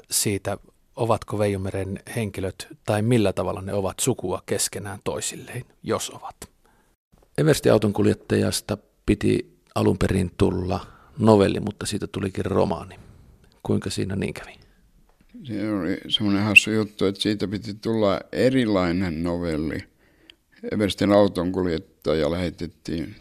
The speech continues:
Speaker 2: tämmöinen kiltti poika kristillisestä kodista, hakee ko-, kolmelle upseerille tuo, kaksi naista seuraksi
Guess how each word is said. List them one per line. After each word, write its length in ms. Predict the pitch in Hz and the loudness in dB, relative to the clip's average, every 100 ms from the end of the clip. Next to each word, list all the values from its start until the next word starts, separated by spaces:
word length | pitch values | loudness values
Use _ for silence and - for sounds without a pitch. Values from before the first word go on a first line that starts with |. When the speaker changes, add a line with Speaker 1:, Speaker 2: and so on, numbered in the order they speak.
| - | -12
Speaker 2:
tämmöinen 380 | 87 82 82 - | -8 -6 -8 -6
kiltti 340 | 82 80 - | -6 -6 -10
poika 560 | - 69 71 69 - - - _ | -4 -2 -2 -6 -12 -16 -18 _
kristillisestä 880 | - - 92 - 80 80 80 - 85 | -10 -4 -2 -2 -8 -8 -10 -12 -12
kodista, 540 | - 98 78 - - - _ _ _ | -6 -4 -4 -6 -10 -16 _ _ _
hakee 480 | - 107 - 101 90 | -6 -6 -2 0 0
ko-, 340 | 62 - - - | -4 -10 -14 -4
kolmelle 440 | 113 135 107 98 | 0 2 2 2
upseerille 880 | 117 120 - 98 85 78 78 80 76 - _ _ _ _ _ _ _ _ _ _ _ _ 269 240 | 0 4 4 6 2 -4 -6 -4 -8 -10 _ _ _ _ _ _ _ _ _ _ _ _ -18 -14
tuo, 200 | - 92 - - - - | -4 -4 -2 -8 -10 -2
kaksi 240 | 131 - 120 | -2 2 2
naista 580 | 117 101 92 - - - - | 6 6 4 0 -8 -8 -12
seuraksi 640 | - 95 95 90 85 - | -6 0 0 2 -2 -6